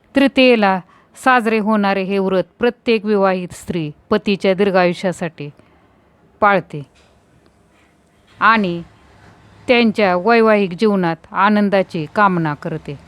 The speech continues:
तसेच अविवाहित मुली देखील हे व्रत करू शकते. या दिवशी देवी पार्वती आणि शिव यांची पूजा केल्याने अखंड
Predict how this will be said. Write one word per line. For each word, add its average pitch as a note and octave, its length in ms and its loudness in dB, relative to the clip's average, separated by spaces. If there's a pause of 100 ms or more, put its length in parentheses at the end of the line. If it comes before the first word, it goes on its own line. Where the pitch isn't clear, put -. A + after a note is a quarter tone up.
(840)
तसेच A3+ 400 4 (580)
अविवाहित A#3+ 680 2
मुली F#3+ 360 -2
देखील F3+ 480 -6 (440)
हे A3 100 0
व्रत G3 260 0 (140)
करू F3 200 -2
शकते. E3 420 -8 (760)
या G3+ 160 2
दिवशी F#3+ 500 0
देवी F#3 340 2
पार्वती F3 680 -2 (600)
आणि A3+ 340 2
शिव F#3 340 0 (1040)
यांची A#3+ 500 2
पूजा G#3 360 0
केल्याने E3+ 600 -4 (520)
अखंड G3+ 460 0